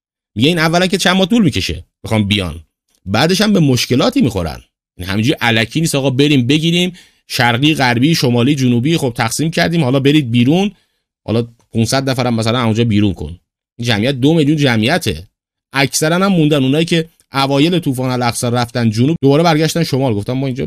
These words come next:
مملکتمونه، سرزمین مادریمونه، کجا می‌خوایم بریم؟" چون فهمیدن داستان چیه.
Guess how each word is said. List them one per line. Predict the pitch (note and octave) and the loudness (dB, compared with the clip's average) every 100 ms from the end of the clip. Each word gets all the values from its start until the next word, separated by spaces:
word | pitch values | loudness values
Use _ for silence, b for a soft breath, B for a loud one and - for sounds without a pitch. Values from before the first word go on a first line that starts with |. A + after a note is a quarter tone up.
| D3+ | -8
مملکتمونه، | - G#2 G2 - - D#3 G#2+ | -4 -2 -2 -4 -4 -4 -4
سرزمین | - G2 F#2+ G2 C3+ | -2 -2 -2 -2 -2
مادریمونه، | A#2+ G2 F#2 C3+ G2 | -2 -2 -2 -2 -4
کجا | F#2 B2+ | -4 -4
می‌خوایم | F3 F3 | -2 0
بریم؟" | G2+ E2 _ _ _ _ _ _ | -2 -6 _ _ _ _ _ _
چون | D3+ | -4
فهمیدن | D3 C3 D#3 A3+ | 0 0 0 0
داستان | B2+ G2 - F2+ | 0 0 -2 -6
چیه. | - D#2 C#2 | -8 -12 -14